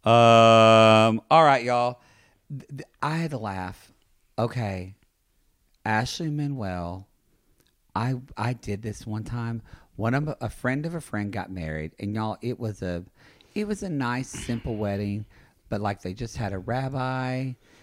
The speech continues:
They, like, the family just kinda made, like, a little,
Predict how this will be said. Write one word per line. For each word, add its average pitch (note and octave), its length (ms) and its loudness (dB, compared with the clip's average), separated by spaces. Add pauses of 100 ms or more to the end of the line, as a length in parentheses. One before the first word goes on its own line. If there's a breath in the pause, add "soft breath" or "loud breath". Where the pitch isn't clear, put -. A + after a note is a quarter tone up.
(240 soft breath)
They, G#2+ 220 -4
like, F#2+ 420 -8 (180)
the G2 140 -8
family A#2 400 -4
just G#2 240 -12
kinda A2 220 -6
made, G2+ 340 -4
like, G2+ 200 -10
a G2+ 40 -8
little, F#2+ 640 -6